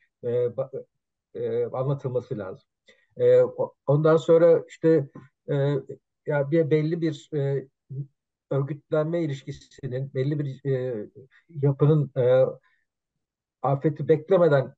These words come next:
o-, o-, oluşmasını sağlamak lazım. Biz mahalle afet gönülleri,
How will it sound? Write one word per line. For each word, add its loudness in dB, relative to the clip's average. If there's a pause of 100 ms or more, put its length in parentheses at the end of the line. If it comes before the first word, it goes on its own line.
o-, -2
o-, -4
oluşmasını -6
sağlamak -6
lazım. -8 (100)
Biz -6
mahalle 2
afet 0
gönülleri, 0